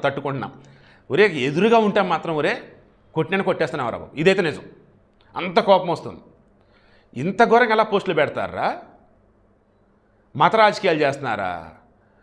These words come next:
ఆమెని రాజకీయం కోసం పవన్ కళ్యాణ్ గో-, గోడు గుండు కొట్టించాడా? ఆమె వచ్చేసి లేనిపోని విధంగా మత రాజకీయాలను పెంచి ప్రోత్సహిస్తుంది. ఛే, చెప్పడానికి సిగ్గేస్తుంది, నాకు చిరాకేస్తుంది. వాళ్ళు ఎవరు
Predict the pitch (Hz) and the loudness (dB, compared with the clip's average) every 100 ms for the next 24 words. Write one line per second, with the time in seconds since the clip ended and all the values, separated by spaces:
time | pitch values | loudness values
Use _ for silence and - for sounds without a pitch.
0 | _ _ _ _ 151 175 185 247 277 339 | _ _ _ _ 4 4 4 2 0 -6
1 | - 147 185 - 202 190 196 277 302 - | -2 2 2 2 -2 0 -2 -4 -8 -14
2 | - 165 185 196 160 143 147 143 180 175 | -2 0 0 -2 -2 -2 0 2 2 2
3 | 165 151 139 135 107 92 80 71 - _ | -2 -4 -4 -4 -2 -4 -6 -12 -20 _
4 | _ _ _ _ - 135 180 190 196 214 | _ _ _ _ 2 4 4 0 2 2
5 | 208 254 262 - - _ _ _ _ _ | 2 -6 -8 -16 -20 _ _ _ _ _
6 | _ _ 113 160 208 196 208 196 185 190 | _ _ -2 2 2 4 2 4 0 2
7 | 202 208 - 135 165 190 185 190 190 175 | 2 0 0 0 2 2 2 0 -2 -2
8 | 170 165 165 165 - 147 - - 302 - | -2 -2 0 -2 -6 -12 0 4 4 2
9 | - 147 147 170 165 143 120 147 151 131 | -6 -4 -2 -2 -2 -6 -2 -2 -2 -4
10 | 113 123 151 - - 139 151 139 123 127 | -4 -4 -12 -14 -2 2 2 0 -6 -10
11 | 107 - - _ _ _ _ _ _ - | -12 -14 -20 _ _ _ _ _ _ 0
12 | 143 165 165 147 165 208 | 4 4 4 2 4 4